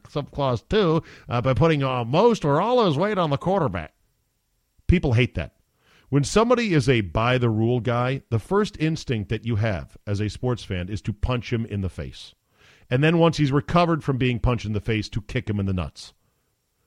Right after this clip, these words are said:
What the N F L used to be was a by judgment league, not a by the rule league.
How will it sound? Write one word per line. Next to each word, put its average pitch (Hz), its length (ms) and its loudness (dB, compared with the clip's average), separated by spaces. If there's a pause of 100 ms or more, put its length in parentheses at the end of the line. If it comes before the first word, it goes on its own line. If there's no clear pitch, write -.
(120)
What 147 180 4
the 156 140 6
N 208 80 4
F 196 100 2
L 185 80 4
used 160 300 2
to 151 80 -2
be 123 160 0
was 117 200 0
a 110 240 0 (220)
by 113 480 0 (500)
judgment 120 600 0
league, 90 400 -6 (120)
not 117 220 -2
a 196 80 4
by 165 320 0
the 151 220 -2
rule 117 580 4
league. 104 400 -4